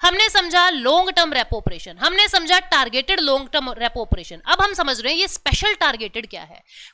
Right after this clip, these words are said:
कुछ स्पेशल लोगों को टारगेट्स दे दिए हैं। क्या दे दिए हैं समझो। आरबीआई ने कहा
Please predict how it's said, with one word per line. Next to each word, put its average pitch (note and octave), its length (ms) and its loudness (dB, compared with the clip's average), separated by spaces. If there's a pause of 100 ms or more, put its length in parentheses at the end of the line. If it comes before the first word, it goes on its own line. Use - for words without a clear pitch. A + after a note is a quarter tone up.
कुछ G#4 120 0
स्पेशल F#4 420 0
लोगों D4+ 260 0
को E4+ 160 -2
टारगेट्स G3+ 520 -6
दे F#3 120 -14
दिए D#3 220 -20
हैं। D3+ 240 -20
क्या D#4 200 2
दे G#3+ 200 -6
दिए F3+ 200 -16
हैं C#4+ 100 -6
समझो। F3+ 380 -12 (760)
आरबीआई F4+ 460 4
ने A#4 100 2
कहा C#4+ 300 2